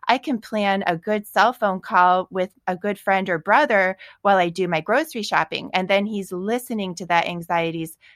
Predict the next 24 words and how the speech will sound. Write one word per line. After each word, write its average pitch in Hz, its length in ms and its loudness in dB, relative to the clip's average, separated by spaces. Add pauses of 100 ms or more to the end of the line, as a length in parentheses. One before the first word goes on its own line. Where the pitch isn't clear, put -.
healthy 269 540 -2
information 170 720 -6 (300)
that 202 100 0
he 220 160 -6
needs 214 240 -4
to 240 100 -8
increase 208 420 -6
his 185 140 -12
social 330 360 -6
support. - 560 -6
That 196 160 2
was 233 160 -6
the 202 100 -4
healthy 214 440 -4
message 220 480 -6
of 180 100 -6
the 160 200 -8
anxiety. - 760 -8 (220)
And 202 140 -4
so 214 120 -2
then 214 180 2
he 240 140 -4
solved 240 440 -2
it. - 240 -6